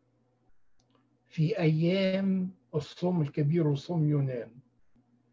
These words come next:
لما بنقول: "صهيون الأم تقول أن إنسانًا وإنسانًا صار فيها هو العلي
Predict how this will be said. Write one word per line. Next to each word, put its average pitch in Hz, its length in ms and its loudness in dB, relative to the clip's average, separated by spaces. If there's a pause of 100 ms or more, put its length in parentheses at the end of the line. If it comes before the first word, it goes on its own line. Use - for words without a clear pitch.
(400)
لما 143 280 4
بنقول: 180 420 0
"صهيون 165 580 0
الأم 165 440 2
تقول 160 560 -4
أن 160 240 2
إنسانًا 139 760 -2 (680)
وإنسانًا 143 880 2
صار 151 460 0
فيها 202 520 -6 (640)
هو 359 180 6
العلي 196 600 0